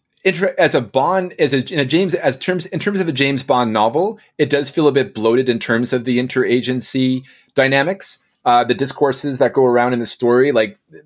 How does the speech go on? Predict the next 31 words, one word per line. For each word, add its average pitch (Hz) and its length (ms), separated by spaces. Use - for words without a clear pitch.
and, 139 120
and, 139 180
and 120 480
the, 117 280
the, 131 300
the 139 160
crisscrossing. 151 1080
And 143 400
it 143 180
feels 160 340
like, 143 240
I 151 60
can 143 160
see 185 160
what 175 80
you're 147 140
saying 143 300
is 120 100
that 123 120
it 120 120
feels 147 260
like 123 280
Gardner 135 360
is 120 100
trying 135 280
to 135 60
give 123 220
legitimacy 120 800
to 107 140
Bond's 113 500
story 139 640